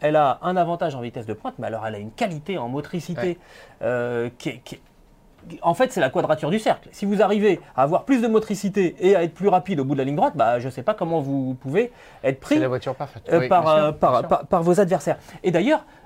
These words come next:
Speaker 1: euh, Charles Leclerc, il l'a dit, euh, clairement, c'est une interview que vous pouvez retrouver sur le site eurosport point F R. Depuis deux Grands Prix,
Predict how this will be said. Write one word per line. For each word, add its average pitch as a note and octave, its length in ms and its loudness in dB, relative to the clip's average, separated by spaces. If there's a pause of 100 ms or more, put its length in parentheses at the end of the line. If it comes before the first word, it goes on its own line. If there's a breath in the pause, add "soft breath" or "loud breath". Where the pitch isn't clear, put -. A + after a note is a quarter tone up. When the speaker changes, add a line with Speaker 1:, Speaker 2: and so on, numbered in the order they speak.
Speaker 1:
euh, C#3 140 -2
Charles C3+ 240 -2
Leclerc, A#3 260 -2
il F3 140 -2
l'a D3 100 2
dit, F3+ 220 0
euh, B2+ 100 2
clairement, D#3+ 320 0
c'est - 160 -8
une B2+ 80 -4
interview C3 400 -4
que C#3 60 -10
vous A#2+ 100 -8
pouvez B2+ 240 -6
retrouver C3+ 400 -6
sur A2+ 180 -8
le B2+ 100 -4
site E3 220 -8
eurosport B2 440 -6
point A#2+ 280 -6 (200)
F - 80 -8
R. A3 160 0
Depuis E3 320 -2
deux G#3+ 200 2
Grands G#3 180 2
Prix, B3+ 320 -2